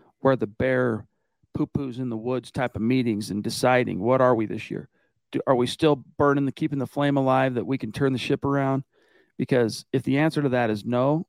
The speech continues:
if we're facing facts that this is gonna be ugly all year and we're just charging this season to Russ and Hackett getting on the same page, then yeah,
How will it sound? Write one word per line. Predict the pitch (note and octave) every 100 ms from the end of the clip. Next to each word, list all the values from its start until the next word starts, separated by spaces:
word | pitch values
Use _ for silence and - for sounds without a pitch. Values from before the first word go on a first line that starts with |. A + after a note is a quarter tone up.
| -
if | A#2+
we're | C3 B2
facing | - C3+ B2 A2+
facts | B2 B2+ C3+ -
that | A#2 G#2
this | B2 A#2
is | A#2 G#2
gonna | - B2 A#2
be | A#2
ugly | A2+ A#2+ A#2
all | A2
year | G#2 A2 B2 A#2+ - _ _ _ -
and | G#2+
we're | A#2
just | A2+ A#2+
charging | - C#3 B2+ B2+
this | A#2+ A#2+
season | C3+ C3 A#2+ A#2+
to | A#2
Russ | A2 A#2 B2 -
and | A#2
Hackett | A#2+ B2 A#2+
getting | A2+ A2+
on | A2+ A#2
the |
same | A2+ B2+ A2+
page, | C3 B2+ C3
then | B2+ C3
yeah, | B2